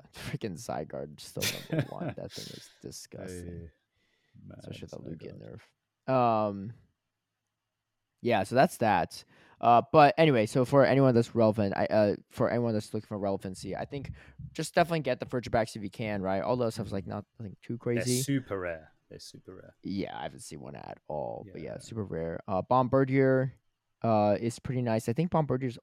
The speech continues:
Speaker 1: only in
Speaker 2: Only
Speaker 1: raids.
Speaker 2: raids, I think, yeah, yeah.
Speaker 1: Yeah, a little unfortunate 'cause it's hard to get the I Vs you want. But again, it's not super relevant, so maybe you don't really need it, um, 'cause it's still been on the frail side. But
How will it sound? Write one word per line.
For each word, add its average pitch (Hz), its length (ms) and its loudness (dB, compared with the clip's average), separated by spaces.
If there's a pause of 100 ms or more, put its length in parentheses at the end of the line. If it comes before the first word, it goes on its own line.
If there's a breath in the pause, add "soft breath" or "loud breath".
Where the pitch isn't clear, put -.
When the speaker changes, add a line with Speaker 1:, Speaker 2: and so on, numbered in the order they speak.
(100)
Speaker 1:
only 135 600 -4
in 117 800 -6 (960)
Speaker 2:
Only 110 320 2
Speaker 1:
raids. - 0 -
Speaker 2:
raids, 87 400 -12
I 87 40 -20 (120)
think, - 160 -20
yeah, 98 80 -20 (220)
yeah. 117 80 -6
Speaker 1:
Yeah, 90 560 0
a 117 100 -8
little 131 300 2
unfortunate - 800 -10 (200)
'cause 98 220 -12
it's - 80 -18
hard 101 160 -2
to 98 40 -6
get 87 140 -8
the 69 120 -6
I 80 100 -6
Vs 87 240 -12
you - 80 -12
want. - 460 -14 (720)
But 90 260 -2 (160)
again, 110 260 0
it's 117 80 -4
not 135 140 0
super 123 320 -6
relevant, 127 460 2
so 90 200 -4
maybe 78 280 -6
you 78 80 -6
don't 76 140 -6
really 78 160 -8
need 82 160 -8
it, 87 180 -4 (300)
um, 80 260 -8
'cause 92 320 -12
it's - 100 -18
still 87 140 -12
been 80 140 -10
on 78 40 -10
the 78 60 -12
frail 73 220 -12
side. - 380 -12
But - 140 -16